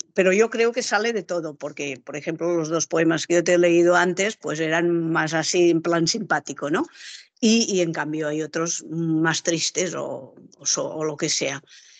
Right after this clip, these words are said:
Y, y bueno, mm, yo, por ejemplo, lo que te me, también me pasa es que lo que escribo en castellano, que no tengo muchos, pero tendré veinte o treinta o cuarenta en castellano, pues, eh, es porque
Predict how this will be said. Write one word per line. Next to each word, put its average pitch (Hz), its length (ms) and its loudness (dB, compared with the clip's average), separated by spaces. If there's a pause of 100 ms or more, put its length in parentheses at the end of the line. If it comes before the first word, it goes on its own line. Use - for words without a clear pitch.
(260)
Y, 208 520 6
y 196 80 0
bueno, 185 340 2
mm, 170 460 0
yo, 185 160 2
por 226 100 2
ejemplo, 214 400 0
lo 185 80 0
que 180 100 -4
te 175 120 -4
me, 185 160 0
también 190 440 0
me 214 120 -6
pasa 220 480 -6 (100)
es 185 240 -4
que 185 300 0
lo 180 180 2
que 196 80 0
escribo 226 400 -2
en 233 100 2
castellano, 196 600 -2
que 131 160 -10
no 135 180 -10
tengo 151 240 -8
muchos, 196 360 -2
pero 147 280 -4
tendré 151 380 -2
veinte 160 320 2
o 214 60 -2
treinta 151 400 -2
o 147 60 -4
cuarenta 156 420 0
en 160 100 2
castellano, 208 720 2
pues, 220 320 0 (540)
eh, 185 400 6
es 208 180 -2
porque 233 420 0